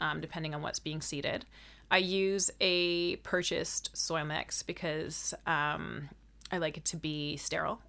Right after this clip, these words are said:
Um, and so I do, that's one of the items that I do purchase. And, um, I usually add a little bit of amendments to it as well, just so that, um, especially if some of the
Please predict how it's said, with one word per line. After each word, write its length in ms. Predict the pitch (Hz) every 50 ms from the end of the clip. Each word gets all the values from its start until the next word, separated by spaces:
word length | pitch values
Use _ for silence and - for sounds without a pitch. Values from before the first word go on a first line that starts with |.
| - - - - -
Um, 500 | 175 170 156 147 147 147 151 - - 160 165 - -
and 160 | - 180 170
so 100 | - -
I 100 | 165 165
do, 140 | 160 170 170 - -
that's 200 | 170 165 - -
one 100 | 175 170
of 120 | 165 160
the 200 | 185 - - - - - - - - - - - - - - -
items 240 | 175 165 160 165 151
that 100 | 160 165
I 40 |
do 100 | - -
purchase. 520 | - - - - - - - 226 - - - - - - - - - - - - - - - - - - - - - -
And, 600 | 208 196 185 185 185 185 185 185 190 185 175 - - - - - -
um, 320 | 190 185 175 175 170 175 175
I 80 | -
usually 260 | 175 175 165 175 185
add 100 | 170 170
a 40 | 170
little 180 | 165 170 170 165
bit 80 | 170
of 80 | 165 165
amendments 560 | 165 165 156 143 147 151 160 170 170 - - -
to 160 | - 208 185
it 180 | 175 180 175 175
as 160 | 175 180 -
well, 320 | 160 147 156 160 214 240
just 240 | 240 - 175 - -
so 160 | 170 160 156
that, 680 | 151 151 147 143 139 - - - - - - - - - - -
um, 460 | - 160 156 165 165 165 165 - - 185
especially 340 | 175 - 175 160 - 170
if 60 | 160 -
some 180 | - 165 156
of 60 | 160 165
the 180 | 165 185 185